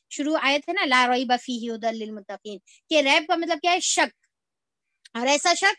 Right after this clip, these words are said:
जो इंसान को जो है इस्तिराब भी कैफियत, अ, में मुब्तला कर दे, यानी कि बेचैनी में मुब्तला कर दे।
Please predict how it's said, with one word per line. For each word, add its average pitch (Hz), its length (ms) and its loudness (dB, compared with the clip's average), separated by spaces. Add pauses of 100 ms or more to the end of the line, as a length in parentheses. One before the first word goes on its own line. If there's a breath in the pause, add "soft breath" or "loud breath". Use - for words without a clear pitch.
(240 loud breath)
जो 311 80 0
इंसान 311 420 2
को 285 80 -4
जो 285 120 -2
है 330 100 2
इस्तिराब 269 500 2
भी 311 200 0
कैफियत, 294 540 -6
अ, 262 120 -6
में 269 240 -6 (100)
मुब्तला 240 420 -8
कर 214 160 -12
दे, 202 120 -12
यानी 262 440 -8
कि 311 80 -2
बेचैनी 339 500 -2
में 381 120 -4
मुब्तला 294 420 -2
कर 220 180 -6
दे। 190 160 -8